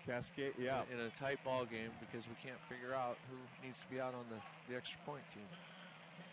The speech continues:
Speaker 1: And that is not going to make Coach C very happy. You know, they, they corrected, then they uncorrected it. <laughs> So,
Speaker 2: Well,
Speaker 1: you, go ahead.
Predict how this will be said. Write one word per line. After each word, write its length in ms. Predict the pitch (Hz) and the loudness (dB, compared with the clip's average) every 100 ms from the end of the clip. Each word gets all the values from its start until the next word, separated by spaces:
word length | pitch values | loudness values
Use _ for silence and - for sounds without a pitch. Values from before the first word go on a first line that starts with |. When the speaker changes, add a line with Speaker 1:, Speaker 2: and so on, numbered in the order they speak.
| - - - - - - | -12 -12 -12 -12 -12 -4
Speaker 1:
And 180 | 120 117 | 0 2
that 220 | 123 135 135 | 6 6 4
is 80 | - | 2
not 160 | 139 - - | 0 0 0
going 140 | 131 | 0
to 60 | 120 | 2
make 160 | 123 - - - | 0 0 -2 6
Coach 200 | 135 - - | 6 6 -6
C 460 | - - 147 131 - | -2 4 6 4 2
very 280 | 127 127 117 | 4 4 4
happy. 420 | 120 143 143 110 120 - - - - - - - - - - - - - - - - 135 | 4 4 4 0 0 -8 -14 -14 -12 -12 -10 -10 -12 -12 -12 -14 -14 -12 -12 -14 -2 6
You 80 | |
know, 120 | 143 135 147 | 6 6 4
they, 180 | 160 156 - - | 6 6 4 4
they 120 | 175 - | 6 6
corrected, 480 | 165 185 240 170 160 - | 8 8 8 8 8 8
then 120 | 151 | 6
they 120 | 151 | 6
uncorrected 680 | 135 185 170 139 117 - 95 | 4 2 4 6 6 4 -2
it. 80 | 90 - - - - - 123 - 156 | -2 -6 -12 -12 -12 -10 -10 -6 -6
<laughs> 60 | - - - - - - - - | -6 -8 -10 -10 -12 -12 -8 6
So, 160 | 135 - 131 | 6 6 6
Speaker 2:
Well, 160 | 175 | 8
Speaker 1:
you, 60 | 170 - - - - - | 6 4 -12 -12 -12 0
go 80 | 131 | 6
ahead. 140 | 127 | 6